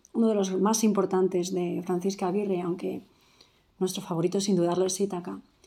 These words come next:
voy a leer uno que, que nos viene muy bien para reflexionar sobre lo que hacemos cada día en las aulas.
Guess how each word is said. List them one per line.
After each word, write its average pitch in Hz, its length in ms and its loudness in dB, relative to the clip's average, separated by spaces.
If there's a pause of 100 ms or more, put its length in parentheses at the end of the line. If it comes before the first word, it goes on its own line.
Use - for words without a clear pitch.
(460)
voy 208 280 -2
a 202 80 0
leer 202 200 2
uno 196 320 2
que, 180 440 -4 (300)
que 196 120 2
nos 185 160 2
viene 202 200 4
muy 190 180 4
bien 180 460 -2 (1500)
para 180 220 0
reflexionar 196 800 0
sobre 202 240 0
lo 190 80 2
que 202 80 -4
hacemos 202 440 0
cada 180 300 0
día 185 260 -2 (2750)
en 202 160 2
las 185 200 0
aulas. 185 480 -4